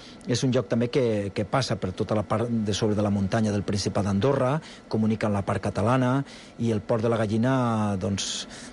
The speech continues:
doncs ha estat molt, bueno, un lloc de pas, un lloc de pas per venir per la part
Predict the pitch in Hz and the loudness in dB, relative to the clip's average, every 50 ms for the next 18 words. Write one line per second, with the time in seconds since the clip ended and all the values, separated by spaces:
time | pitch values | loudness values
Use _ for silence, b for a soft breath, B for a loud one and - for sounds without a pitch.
0 | B B - 104 98 - 117 107 - - 123 101 117 117 110 110 110 110 107 104 | B B -2 -2 0 0 -2 -2 0 0 0 2 2 2 4 4 4 2 2 2
1 | 104 101 104 110 110 117 107 113 120 120 135 127 110 107 113 101 - - - - | 0 0 -2 0 0 0 0 2 2 2 2 2 2 0 -4 -4 -4 -6 -6 -6
2 | - - - - - - - 113 113 104 110 107 95 - 107 90 - 110 110 113 | -6 -8 -8 -10 -10 -4 -2 0 2 2 2 0 0 -2 -4 -2 0 0 0 0
3 | - - - 117 101 95 98 98 101 104 107 110 110 110 110 107 104 98 98 B | -2 -2 -2 -2 0 0 0 2 2 2 2 2 2 2 2 2 0 0 -2 B
4 | B B B B B - 110 104 107 101 - - 113 101 - - | B B B B B -2 0 0 0 0 0 0 -2 -2 -4 -8